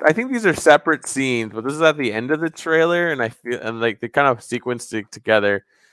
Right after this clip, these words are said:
So we hear Riva in an alleyway, which could also have that Jedi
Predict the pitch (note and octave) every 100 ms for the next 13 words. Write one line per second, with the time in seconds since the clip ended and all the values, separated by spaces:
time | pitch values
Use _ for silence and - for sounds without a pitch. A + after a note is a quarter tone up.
0 | _ - A#2 D3+ D3 C3+ A#2+ G#2 B2+ C3+
1 | B2 A#2 A2+ G#2+ G#2+ - G#2+ G#2 F#2 G#2
2 | B2+ A#2+ G2+ G2 G2 G#2 - - - F3
3 | C3+ A2 A#2 - G#2+ G2+ G2+ G2+ G2 F#2+
4 | F2 _ _ _ _ _ F2 F#2 F2+ F2+
5 | _ _ _ _ _ _ _ _ _ -
6 | G#2 G2 F#2+ F#2 F#2 F#2 F2+